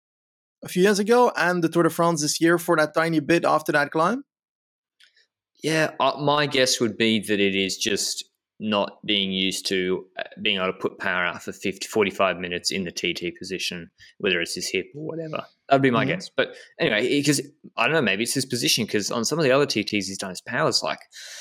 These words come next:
Speaker 2: not bad. And if you, 'cause he puts his power down on Strava. Anyway, that's enough on Sepp Kuss. We should tell you the final top ten G C.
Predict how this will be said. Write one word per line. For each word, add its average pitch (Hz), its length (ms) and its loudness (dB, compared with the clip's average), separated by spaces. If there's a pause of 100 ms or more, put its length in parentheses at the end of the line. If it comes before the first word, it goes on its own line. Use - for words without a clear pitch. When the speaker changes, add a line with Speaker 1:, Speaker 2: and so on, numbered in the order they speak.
(200)
Speaker 2:
not - 260 -4
bad. 120 400 0 (240)
And 95 440 -2
if - 140 -8
you, 101 60 -10 (120)
'cause 113 100 -2
he 104 60 -2
puts - 180 -6
his - 60 -8
power 101 180 -4
down 92 120 0
on 87 100 -6
Strava. 87 280 -2
Anyway, 123 160 2
that's 151 200 2
enough 151 240 0
on 113 100 0
Sepp - 300 -2
Kuss. 123 280 2 (260)
We 104 80 -10
should 95 260 2 (180)
tell 123 180 4
you 113 100 2
the 98 140 0 (100)
final 110 280 0
top - 260 -4
ten 92 260 -2
G 92 240 -2
C. 101 440 0